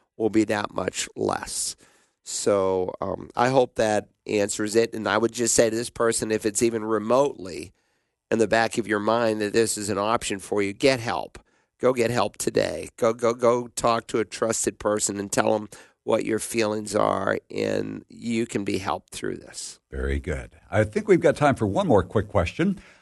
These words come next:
Speaker 2: Uh, my, this is from Kirby, a listener here in South Carolina. He says, My mother's an unbeliever, she and my entire family. It breaks my heart.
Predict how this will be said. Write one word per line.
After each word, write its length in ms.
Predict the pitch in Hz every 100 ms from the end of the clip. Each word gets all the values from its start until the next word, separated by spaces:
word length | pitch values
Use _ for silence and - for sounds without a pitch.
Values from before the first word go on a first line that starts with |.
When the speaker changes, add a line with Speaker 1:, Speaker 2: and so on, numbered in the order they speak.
| _
Speaker 2:
Uh, 160 | - 123
my, 360 | 113 147 151 151
this 200 | 147 196
is 100 | 247
from 200 | 135 104
Kirby, 480 | - - 151 85 90
a 60 |
listener 380 | 98 101 - 85
here 180 | 80 98
in 100 | 85
South 280 | - 98 -
Carolina. 400 | 98 85 78 104
He 120 | 123
says, 180 | 107 117
My 160 | 123
mother's 360 | 127 185 226 180
an 120 | 151
unbeliever, 580 | 139 110 117 98 85 110
she 300 | - 131 143
and 80 | 127
my 140 | 110
entire 360 | 110 98 95 101
family. 540 | 104 180 160 104 85
It 200 | 90 87
breaks 300 | 143 143 -
my 160 | 123 117
heart. 400 | 98 117 78